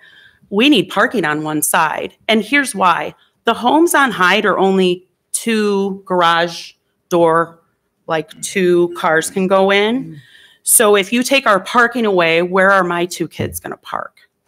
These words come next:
Speaker 1: So I really, I just wanna say, please, and you look forward to,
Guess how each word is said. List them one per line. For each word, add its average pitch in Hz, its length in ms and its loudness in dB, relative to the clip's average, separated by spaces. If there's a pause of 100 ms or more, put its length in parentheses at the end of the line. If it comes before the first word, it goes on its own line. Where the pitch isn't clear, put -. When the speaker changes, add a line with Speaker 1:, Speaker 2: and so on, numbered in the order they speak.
(1040)
Speaker 1:
So 180 640 2
I 190 120 4
really, 202 680 2
I 190 140 4
just 196 200 -2
wanna 180 160 0
say, 175 260 0
please, 220 360 -4
and 180 140 -2
you 180 120 -2
look 190 180 -4
forward 202 300 0
to, 214 200 -2